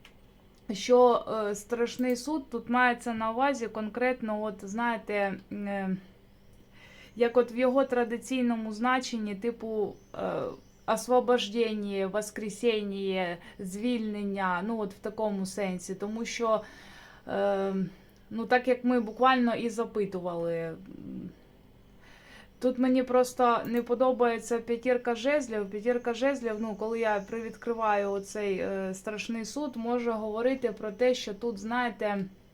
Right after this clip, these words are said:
е, може бути протистояння.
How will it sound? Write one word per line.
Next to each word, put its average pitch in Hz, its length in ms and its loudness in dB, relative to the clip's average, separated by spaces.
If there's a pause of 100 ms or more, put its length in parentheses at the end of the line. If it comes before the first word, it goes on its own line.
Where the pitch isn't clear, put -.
(1160)
е, 196 640 -2 (460)
може 247 420 4
бути 247 320 4
протистояння. 233 1120 0